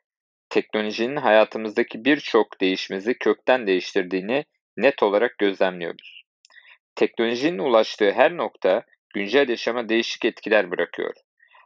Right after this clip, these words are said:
Sağlık dünyası, spor dünyası, otomotiv dünyası gibi hayatımızda her an önemli yer tutan sektörler teknolojinin gelişiminden direkt olarak etkileniyor.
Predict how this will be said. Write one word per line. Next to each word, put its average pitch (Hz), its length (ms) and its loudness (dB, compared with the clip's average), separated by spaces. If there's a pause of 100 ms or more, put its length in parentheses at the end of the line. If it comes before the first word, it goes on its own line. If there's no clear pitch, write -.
Sağlık 107 640 2
dünyası, 101 600 -6
spor 113 460 -2
dünyası, 107 560 -6 (140)
otomotiv 101 560 -6
dünyası 104 520 -2
gibi 95 400 0 (240)
hayatımızda 110 640 2
her 151 400 2
an 104 140 -4
önemli 101 420 -6
yer 104 220 2
tutan - 280 -6
sektörler 101 720 0 (400)
teknolojinin 110 640 -4
gelişiminden 104 840 0
direkt 117 320 2
olarak 95 320 2
etkileniyor. 90 580 -2